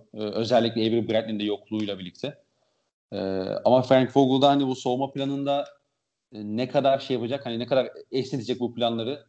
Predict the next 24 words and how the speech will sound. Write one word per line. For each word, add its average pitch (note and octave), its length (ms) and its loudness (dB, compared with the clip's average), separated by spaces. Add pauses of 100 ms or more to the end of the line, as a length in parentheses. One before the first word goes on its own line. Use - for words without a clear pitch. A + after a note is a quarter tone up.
(140)
ya A2 200 -6
da G#2+ 40 -6
esnetmek A#2+ 400 -6
zorunda A#2 260 -2
kalacak, A#2 340 0
bence, B2 380 0 (520)
e, G2+ 60 -4 (520)
Lakers'la A#2+ 400 2
alakalı A#2+ 300 2
da B2 40 4
hani A#2+ 120 -2
konuşulması A#2 480 -6
gereken B2 340 -6 (920)
bir C3+ 280 4
numara D#3 220 6
olmasa D3+ 380 4
bile C3+ 100 -2
hani C#3 160 0
iki C3+ 200 -8
numaralı, A#2 320 -6
üç B2 180 -10
numaralı A2+ 200 -6
konuda A2 280 -6
bu A2 180 -6